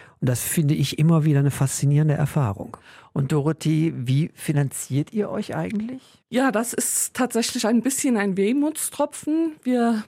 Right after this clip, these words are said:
Speaker 3: bekommen zum einen Personalkosten über den Sozialdienst katholischer Frauen, aber alle Projekte, alle Menschen, die bei uns auf Übungsleiter oder auf,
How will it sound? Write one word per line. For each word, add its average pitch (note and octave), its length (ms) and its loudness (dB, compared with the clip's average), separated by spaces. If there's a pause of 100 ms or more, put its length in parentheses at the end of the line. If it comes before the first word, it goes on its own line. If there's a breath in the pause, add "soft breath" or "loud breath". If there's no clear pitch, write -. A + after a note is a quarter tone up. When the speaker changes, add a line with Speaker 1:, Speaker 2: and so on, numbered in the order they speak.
Speaker 3:
bekommen A#3+ 580 2 (140)
zum - 260 -2
einen B3 420 2
Personalkosten A3+ 1040 -2
über G#3+ 120 0
den G#3 180 0
Sozialdienst G3+ 800 -2
katholischer F#3+ 560 -2
Frauen, B3+ 560 -2 (480 soft breath)
aber G#3+ 340 -2
alle C#4+ 380 0
Projekte, C4+ 1000 -2 (200)
alle A#3+ 400 0 (360 loud breath)
Menschen, B3 520 2
die A#3+ 60 0
bei A3+ 160 0
uns - 380 -2
auf A3 240 -4
Übungsleiter A3+ 800 0
oder A#3+ 420 -2
auf, - 400 -4